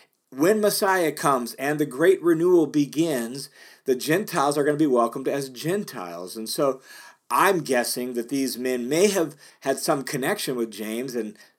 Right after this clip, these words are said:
certainly they had connection with the Jerusalem church, but they likely overstepped their bounds by making Peter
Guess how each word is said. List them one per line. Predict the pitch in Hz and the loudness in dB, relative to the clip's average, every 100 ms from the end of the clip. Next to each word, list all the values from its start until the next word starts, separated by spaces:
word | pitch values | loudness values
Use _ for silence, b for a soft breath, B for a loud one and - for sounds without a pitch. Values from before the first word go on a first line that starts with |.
| _ | _
certainly | - 202 143 | -2 0 0
they | 123 | 0
had | 127 120 | 0 -2
connection | 139 131 131 | -2 -4 -2
with | 120 | -6
the | 110 | -8
Jerusalem | 113 113 104 98 | -4 -2 -4 -10
church, | - 180 135 123 - | -6 0 0 -2 -8
but | 117 | -8
they | 127 113 | -2 0
likely | 123 127 123 127 - | 2 0 0 -4 0
overstepped | 143 170 170 156 - 147 147 | 4 4 2 -2 -2 -4 0
their | 139 | 0
bounds | 120 123 135 143 117 120 127 - B B B B | 0 0 0 0 0 -4 -8 -14 B B B B
by | - 127 117 113 110 b b 120 | -4 0 0 0 -2 b b -8
making | 131 147 156 147 127 | 2 2 2 -2 -6
Peter | - 175 170 123 127 | -2 -2 2 2 2